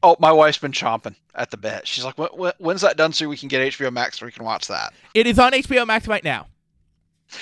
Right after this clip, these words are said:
Speaker 1: Yeah, no, but I told her, I'm like, "We're gonna wait till it's done, and then that way you can just watch it all."
Speaker 2: <laughs> Yeah.
Speaker 1: And we'll sign up for a free trial under your, your name or something.
Speaker 2: Mm-hmm. No, I, I have started watching, uh, Monarch,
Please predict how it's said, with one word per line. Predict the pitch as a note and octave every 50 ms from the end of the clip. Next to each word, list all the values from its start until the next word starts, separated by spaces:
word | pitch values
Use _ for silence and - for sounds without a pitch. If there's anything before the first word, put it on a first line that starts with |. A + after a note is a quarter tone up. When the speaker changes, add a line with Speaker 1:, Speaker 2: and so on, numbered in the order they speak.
| - D#3+ -
Speaker 1:
Yeah, | - D3+ B2+ C3 -
no, | G3 F#3+ F3+ E3+
but | C#3+ D#3 D#3+
I | D#3+ D3
told | - F3+ E3+
her, | D#3+
I'm | D#3+
like, | D#3+ D3 -
"We're | D#3 D3
gonna | D#3 D3+
wait | C#3 D#3 - -
till | G#3 G#3+
it's | G#3+ - -
done, | - A3+ G#3 G3 F3 D#3+ D#3
and | C#3+ C#3+ C#3+
then | D3 C#3
that | C#3+ C#3+ C#3+
way | C#3+
you | C#3 B2+
can | A#2+
just | B2 - B2
watch | B2 A#2+ A#2 -
it | B2 A#2+
all." | G#2 G2 G2 G2 - - -
Speaker 2:
<laughs> | E3+ -
Yeah. | - A#3+ C#4 C4 - F#4 - -
Speaker 1:
And | - -
we'll | F#4 A4 -
sign | - B2+ A#2+ A2+
up | A2 - _
for | - B2+
a | A#2
free | - - C3 A#2+
trial | - _ B2 A2+ G#2 G2+ G2 G#2
under | G#2 G#2
your, | G2+ G2 G2 G#2 - - -
your | C#3+ B2 A2+
name | G#2 G#2 G2+ F#2+ F2+
or | F#2
something. | - G2+ F#2 - _ - F#2+ _ _ _ _ -
Speaker 2:
Mm-hmm. | D3+ D#3 D3+ D3+ C#3+ C#3+ - D3+ - _ _ _ _ _ _ -
No, | F3+ G3 G#3 G#3 G3 F3 E3 -
I, | - G#3 A3+ A#3+ B3 A#3 - -
I | - G#3 A#3
have | B3 A3+
started | - - - A3+ A3 G#3 G3+
watching, | F#3+ F#3+ F#3+ F#3 - A3 F#3 E3 E3 D#3+ - _ _ _ _
uh, | - E3 D#3 D3 C3+
Monarch, | - E3 E3+ F#3 G3+ G#3 G3+ F#3+ D#3 A#2 A#2 - -